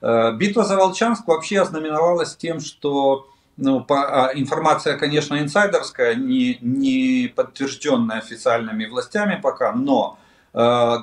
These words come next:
по сообщению местных партизан говорят, что, э, порядка тридцати семи военнослужащих российских войск вышли на окраину Волчанска для того, чтобы встретить представителей вооружённых сил Украины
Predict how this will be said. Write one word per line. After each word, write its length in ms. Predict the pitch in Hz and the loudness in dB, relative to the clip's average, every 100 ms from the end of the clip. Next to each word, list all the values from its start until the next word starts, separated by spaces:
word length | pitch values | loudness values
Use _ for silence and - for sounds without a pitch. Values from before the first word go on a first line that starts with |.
| - 120 | -6 -8
по 260 | 135 156 151 | 0 2 2
сообщению 640 | 165 165 - 202 190 170 | 0 -2 -2 -2 0 0
местных 400 | 175 165 160 - | -2 -2 -6 -4
партизан 560 | 147 - 170 220 226 | -4 -2 -2 0 0
говорят, 440 | 185 151 156 180 180 | 0 0 2 0 -2
что, 580 | - - 160 160 151 - | -8 -4 0 0 0 -6
э, 460 | 139 131 131 135 135 | -6 -2 0 0 0
порядка 420 | 123 156 170 156 | 0 0 0 -2
тридцати 440 | 143 147 147 - 160 | -6 -8 -8 -8 -6
семи 360 | - 156 147 | -6 -4 0
военнослужащих 880 | 120 123 127 - 123 107 - 113 110 | 2 2 -2 -4 -4 -4 -6 -8 -4
российских 580 | 127 - 123 117 131 - | -6 -4 -6 -6 -10 -4
войск 300 | 190 196 160 | -2 -2 -4
вышли 580 | 123 170 - 147 147 - _ | -4 -4 -4 -4 -6 -8 _
на 160 | - 139 | 0 0
окраину 460 | 143 139 135 123 123 | 2 4 4 2 0
Волчанска 600 | 135 135 202 208 - 135 | 0 0 -2 -2 -2 0
для 140 | 127 | -2
того, 220 | 143 156 | -2 -4
чтобы 300 | 170 147 127 | -2 -2 -4
встретить 560 | 113 - 147 151 123 - | -4 -2 -2 -2 -4 -8
представителей 760 | 120 - - 127 131 120 113 | -8 -6 -2 0 -2 -2 -4
вооружённых 520 | 110 117 117 117 113 | 0 0 2 -2 -2
сил 220 | - 127 120 | -2 -2 -2
Украины 560 | 120 160 208 208 - | -2 -2 0 0 -2